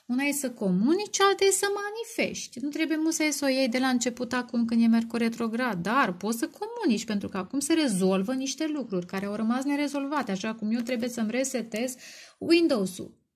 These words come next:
sau să văd ce are laptopul, da? Nu mi-l schimb, doar resetez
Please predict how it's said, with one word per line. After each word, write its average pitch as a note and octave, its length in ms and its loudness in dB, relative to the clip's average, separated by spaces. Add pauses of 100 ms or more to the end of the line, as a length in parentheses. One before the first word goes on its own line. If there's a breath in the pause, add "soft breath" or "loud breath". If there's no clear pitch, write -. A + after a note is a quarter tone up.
sau G3+ 180 -6
să G3+ 160 -4
văd A#3+ 300 -2 (300 loud breath)
ce - 120 -4
are C4 220 2
laptopul, C4 580 -2
da? A3+ 220 -2
Nu D4 220 0
mi-l D#4+ 280 2
schimb, F#3+ 580 -2 (460)
doar D4 360 0 (180)
resetez D4 840 -2